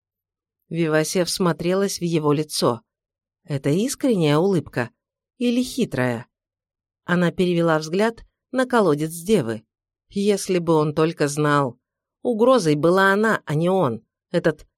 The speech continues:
поселившийся здесь чужак. «Привет, я Вивасия», бросила она и пошла к дому. А когда поравнялась с новым соседом,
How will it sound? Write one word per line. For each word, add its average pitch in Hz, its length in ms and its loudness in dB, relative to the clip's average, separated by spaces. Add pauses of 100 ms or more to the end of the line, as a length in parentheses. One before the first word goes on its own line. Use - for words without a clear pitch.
(120)
поселившийся 175 800 -2
здесь 151 280 -2
чужак. 175 640 -4 (840)
«Привет, 208 600 2 (340)
я 240 260 2
Вивасия», 147 760 0 (440)
бросила 160 520 0
она 196 340 -2 (240)
и 247 120 -4
пошла 165 480 0
к 175 80 -4
дому. 135 440 4 (320)
А 151 120 -2
когда 156 420 0
поравнялась 175 840 0
с - 140 -12
новым 156 340 2
соседом, 147 680 0